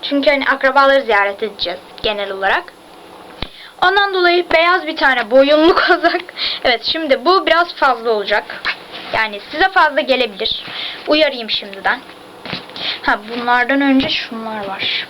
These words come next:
Bir dakika. Şöyle bordo renk.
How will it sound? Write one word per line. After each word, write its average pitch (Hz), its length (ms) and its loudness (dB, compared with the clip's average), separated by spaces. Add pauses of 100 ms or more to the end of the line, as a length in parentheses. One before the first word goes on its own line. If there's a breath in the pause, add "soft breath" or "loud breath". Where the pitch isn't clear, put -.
Bir 226 60 -8
dakika. 277 480 0 (1600 loud breath)
Şöyle 302 460 2
bordo 294 400 8
renk. 247 260 0